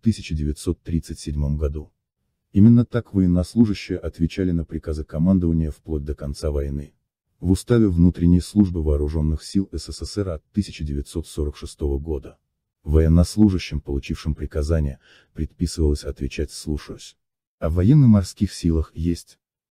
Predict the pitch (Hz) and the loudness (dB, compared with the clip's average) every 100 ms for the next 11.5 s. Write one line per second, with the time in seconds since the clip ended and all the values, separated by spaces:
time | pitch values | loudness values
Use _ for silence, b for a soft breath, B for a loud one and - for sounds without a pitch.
0 | _ _ 131 127 - 101 85 82 80 - | _ _ -4 -4 4 4 6 2 -2 -10
1 | _ _ - 95 107 98 82 80 92 95 | _ _ 0 4 6 4 2 4 4 4
2 | - 82 - 104 92 85 73 73 78 76 | 2 -6 -2 -2 -2 2 2 2 0 0
3 | 78 - 110 101 - 92 82 - 101 90 | 0 0 0 0 0 -2 -4 -6 -4 -4
4 | - 76 71 69 85 78 78 - 71 71 | -6 -6 -6 -6 -8 -8 -12 -10 -10 -8
5 | 73 71 71 73 76 - _ _ _ _ | -8 -6 -4 -4 -8 -14 _ _ _ _
6 | _ _ _ _ _ - 78 104 120 104 | _ _ _ _ _ -8 0 2 4 4
7 | 98 87 85 82 - 85 85 - 82 82 | 2 0 -2 -2 -4 -10 -10 -4 -2 -2
8 | 78 73 - b b - 90 82 85 - | -4 -10 -14 b b -10 -4 0 -2 -2
9 | 80 - 71 71 - _ _ 80 80 87 | -6 -6 -8 -8 -12 _ _ -8 -6 -6
10 | 82 90 - 78 73 73 76 - 78 76 | 0 0 2 0 2 2 0 2 0 0
11 | - - 80 67 | -6 -8 -6 -6